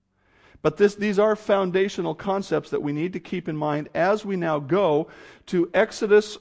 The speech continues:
thirty-three. Turn with me, please, to Exodus thirty-three. There were several people in the Old Testament who had very personal kinds of interaction with God,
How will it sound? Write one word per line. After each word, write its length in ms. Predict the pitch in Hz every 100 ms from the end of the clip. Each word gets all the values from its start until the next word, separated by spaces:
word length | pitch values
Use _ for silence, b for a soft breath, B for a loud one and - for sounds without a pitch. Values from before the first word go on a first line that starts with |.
| 151
thirty-three. 800 | - 202 202 185 196 202 185 123
Turn 240 | - 247
with 160 | 233 -
me, 100 | 156
please, 360 | - 151 135
to 180 | - -
Exodus 400 | 180 - 175 165
thirty-three. 680 | - 170 160 - 220 185 156 B B B B B B B -
There 260 | 160 220 254
were 460 | 226 208 208 220 B B B B B _ _ _ _ _ _
several 480 | - - 339 254 214
people 420 | - 285 240 202
in 100 | 185
the 100 | 185
Old 220 | 202 190
Testament 480 | 240 226 - 202 170
who 100 | 196
had 240 | 190 185
very 360 | 160 165 226 214
personal 680 | - - - 294 - 208 180
kinds 400 | - 208 202 170
of 220 | 175 156 -
interaction 920 | 240 226 214 - 208 214 - 196 175
with 240 | 165 160
God, 540 | 156 196 165 147 170